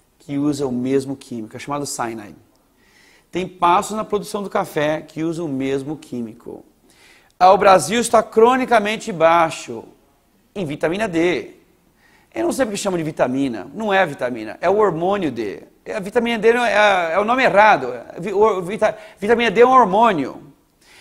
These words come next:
E ela está linkada, vinculado a todas as doenças modernas. Começar a dar mais, que dá mais medo? Impotência. Baixou a, a vitamina D, você vai ficar impotente.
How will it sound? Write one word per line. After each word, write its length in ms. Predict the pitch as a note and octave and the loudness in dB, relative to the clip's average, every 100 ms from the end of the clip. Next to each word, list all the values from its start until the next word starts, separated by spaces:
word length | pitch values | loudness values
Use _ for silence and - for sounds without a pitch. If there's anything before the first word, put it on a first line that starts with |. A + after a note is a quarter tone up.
| - - | -18 0
E 120 | G#3 | 4
ela 140 | B3 | 4
está 520 | B3 - G#3+ A3 A3 | 2 4 6 6 4
linkada, 840 | G3 G#3 B3 A#3+ G#3 G#3 A3 F3 D3 | 0 -4 -2 -2 2 4 4 4 2
vinculado 840 | C#3+ A3 - F3 F#3+ F#3+ C#3+ C#3 - | 0 -6 -4 0 4 4 2 -4 2
a 160 | F#3 | 2
todas 380 | F#3+ - G#3 G#3 | 2 0 0 2
as 60 | E3 | 0
doenças 380 | D#3 E3+ E3 D#3 | -2 -6 -6 -8
modernas. 800 | D#3 B2+ A#2 - B2+ - - _ _ _ _ _ _ _ _ _ _ _ | -6 -6 -8 -10 -16 -20 -20 _ _ _ _ _ _ _ _ _ _ _
Começar 280 | A#3 A3 F#3 | -4 0 4
a 40 | |
dar 100 | D3+ | 4
mais, 600 | C#3+ D3 C#3 A#2 - - _ _ _ | 4 2 2 -2 -10 -16 _ _ _
que 80 | - | -10
dá 160 | C3+ C3+ | -2 -2
mais 180 | C3 B2 | -2 -2
medo? 400 | F#3+ B2 F2 - _ _ _ - _ _ _ _ _ _ _ _ _ _ _ _ - | 0 0 -4 -14 _ _ _ -20 _ _ _ _ _ _ _ _ _ _ _ _ -12
Impotência. 680 | G3+ A3 F#3 F3+ F3 - - _ _ _ - - _ _ _ _ _ _ _ _ _ _ _ _ | -4 -2 0 -2 -4 -10 -14 _ _ _ -20 -20 _ _ _ _ _ _ _ _ _ _ _ _
Baixou 760 | C3 C#3+ C3 F3 F#3+ F#3 D#3 C#3 | 0 0 2 4 6 6 4 4
a, 280 | D3 C#3 B2+ | 4 6 4
a 40 | |
vitamina 360 | C3 C#3 D3 C#3+ | 0 -2 -2 0
D, 180 | D3+ F#3+ | 0 0
você 40 | |
vai 100 | G#3 | 0
ficar 100 | A#3 | -2
impotente. 800 | A#3 C4 A#3 F3 C#3+ - B2 - | -2 2 4 4 0 -6 -16 -20